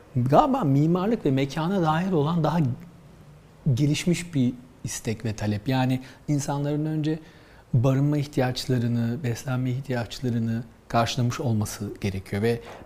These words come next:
mimarlık aslında biraz daha bu piramidin en üst, e, kısmında kalıyor. Dolayısıyla böyle toplum tarafından tam anlamıyla bütün cephelerinden talep edilen bir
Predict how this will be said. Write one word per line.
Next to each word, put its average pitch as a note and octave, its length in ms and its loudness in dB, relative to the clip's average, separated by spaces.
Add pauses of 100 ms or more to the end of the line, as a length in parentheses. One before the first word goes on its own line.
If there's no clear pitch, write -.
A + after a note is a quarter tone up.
mimarlık C#3+ 400 4
aslında C#3+ 320 2
biraz C#3+ 280 4
daha C#3 340 0
bu C#3 120 2
piramidin D3 500 -2
en D#3 240 -6 (140)
üst, - 200 -10 (360)
e, A#2+ 200 -4
kısmında A2+ 500 -4
kalıyor. G2+ 260 -4
Dolayısıyla C#3+ 520 2
böyle D3 280 0
toplum F3+ 360 -2
tarafından D3+ 640 -2 (460)
tam E3 260 2
anlamıyla B2+ 560 0
bütün C#3+ 300 -2
cephelerinden C3+ 680 -2 (520)
talep C#3 280 4
edilen C#3+ 460 4
bir C#3 260 4